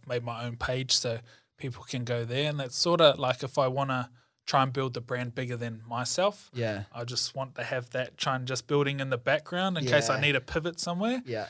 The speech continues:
Speaker 1: Um, also, it's good to have another page 'cause you never know when Instagram's gonna ban you
Speaker 2: <laughs>
Speaker 1: for something.
Speaker 2: I
Speaker 1: I had a
Speaker 2: know.
Speaker 1: mate get banned recently and, like, he can't do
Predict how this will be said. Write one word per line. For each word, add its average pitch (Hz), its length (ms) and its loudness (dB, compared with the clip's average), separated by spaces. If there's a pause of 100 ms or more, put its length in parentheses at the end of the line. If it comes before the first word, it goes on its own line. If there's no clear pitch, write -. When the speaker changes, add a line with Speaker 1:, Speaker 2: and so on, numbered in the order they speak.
(300)
Speaker 1:
Um, 143 400 2
also, 170 260 6
it's 123 120 4
good 127 160 -4
to 123 80 -6
have 120 120 -2
another 117 280 -6
page 127 340 -6
'cause 123 140 -8
you 123 80 -4
never 123 160 -4
know 120 160 -4
when 120 140 -8
Instagram's 120 520 -6
gonna 120 160 -4
ban 117 280 -4
you 131 80 -2
Speaker 2:
<laughs> - 20 0
Speaker 1:
for 143 160 2
something. - 200 4
Speaker 2:
I 185 100 10
Speaker 1:
I - 20 10
had 147 100 8
a 143 60 10
Speaker 2:
know. 143 60 4
Speaker 1:
mate 147 200 8
get 127 160 -4
banned 139 260 2
recently 143 500 2
and, 147 120 2
like, 127 200 2
he 151 140 -4
can't 143 280 2
do 127 120 -6